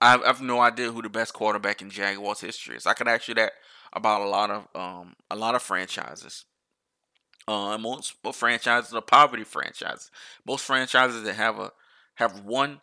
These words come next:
great quarterback, they usually will have two, um, all time, because those are the smart franchises. Look at the San Francisco forty-niners. You know, you can go all throughout history.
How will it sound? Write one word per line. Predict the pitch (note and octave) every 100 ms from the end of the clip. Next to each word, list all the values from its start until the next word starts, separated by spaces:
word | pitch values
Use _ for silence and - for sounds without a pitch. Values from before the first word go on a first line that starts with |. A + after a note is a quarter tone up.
| _ -
great | B2 C3
quarterback, | - C#3 C#3+ C#3+ C3+ -
they | B2
usually | B2+ D3 C3 B2+ G#2+
will | A#2 A#2
have | G#2 G2
two, | - A2 G#2 _ _ _ _
um, | F#2 E2+ F2 D#2+ E2 _ _ -
all | G2 G#2+
time, | - F#2 E2 - _ _ _ _ _ -
because | A2+ A#2+ A2 G#2 - _ _ _
those | B2 C3+ C#3 A#2
are | A2+ A2
the | G#2+
smart | - C3 B2 A2+ G2+ - - _ _
franchises. | - B2 A#2 A2+ - - - - -
Look | B2
at | C3+
the | -
San | C3
Francisco | B2 B2 - A2+
forty-niners. | - G2+ G#2 F#2+ G2 E2+ - - - - - _
You | - A2
know, | G2+ F#2
you | B2
can | C#3 C#3
go | C3 B2+ B2 A2+ - _ _ _ _ _ _ _ _ _
all | D3 E3+
throughout | E3 D#3 B2+
history. | B2 A#2 - -